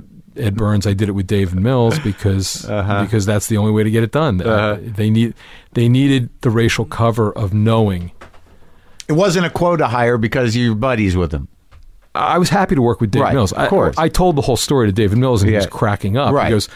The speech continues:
Speaker 1: "That's how I got the job." I go, "No, no, no, David, they also know, you know,
Speaker 2: <laughs> You're
Speaker 1: they, they
Speaker 2: good.
Speaker 1: knew you,
Speaker 2: Yeah,
Speaker 1: they knew,
Speaker 2: yeah,
Speaker 1: they
Speaker 2: yeah.
Speaker 1: knew you by rep and by name." As soon as I mentioned the name, he goes, "I know, I'm just, I'm busting balls."
Speaker 2: Yeah,
Speaker 1: You know?
Speaker 2: yeah.
Speaker 1: But, but, I mean, we,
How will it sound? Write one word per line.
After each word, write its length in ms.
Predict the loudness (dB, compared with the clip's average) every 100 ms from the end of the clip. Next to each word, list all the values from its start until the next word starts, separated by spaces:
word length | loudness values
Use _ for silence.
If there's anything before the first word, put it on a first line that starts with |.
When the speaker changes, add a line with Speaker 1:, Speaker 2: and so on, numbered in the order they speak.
| -20 -4
Speaker 1:
"That's 280 | -2 0
how 120 | 0 0
I 60 |
got 200 | 2 -2
the 60 | -2
job." 280 | -2 0 0
I 60 |
go, 100 | 0
"No, 240 | 0 2 2
no, 60 |
no, 60 | 0
David, 320 | 0 0 0 -2
they 140 | 0
also 320 | 2 2 0 2
know, 580 | 4 4 4 4 0 -6 -16 -18 _
you 160 | 0 0
know, 160 | 0
Speaker 2:
<laughs> 0 |
You're 120 | -2 0
Speaker 1:
they, 80 | 2
they 0 |
Speaker 2:
good. 260 | 2 2
Speaker 1:
knew 80 | 4
you, 220 | 4 2
Speaker 2:
Yeah, 140 | 2 2
Speaker 1:
they 60 |
knew, 140 | 2 2
Speaker 2:
yeah, 60 |
Speaker 1:
they 100 | 2
Speaker 2:
yeah. 60 | 2
Speaker 1:
knew 80 | 4
you 140 | 2
by 120 | 2 2
rep 260 | 2 2
and 100 | 2
by 140 | 2 2
name." 240 | 2 2
As 80 | 2
soon 100 | 2
as 80 | 2
I 60 |
mentioned 280 | 2 2 2
the 40 | 0
name, 80 | -2 -12 -18 -8
he 100 | -2
goes, 180 | 2 2
"I 120 | 2
know, 100 | 2
I'm 100 | 2
just, 160 | -2 -6 -6
I'm 80 | -2
busting 380 | -2 -2 -6 -8
balls." 180 | -2 0
Speaker 2:
Yeah, 120 | 2 2
Speaker 1:
You 40 |
know? 40 | 2
Speaker 2:
yeah. 140 | 0 -2
Speaker 1:
But, 220 | -2 0
but, 180 | 0 -2 -4 -20 -20 -20 -16 -2
I 40 |
mean, 180 | 0 0
we, 300 | 0 2 2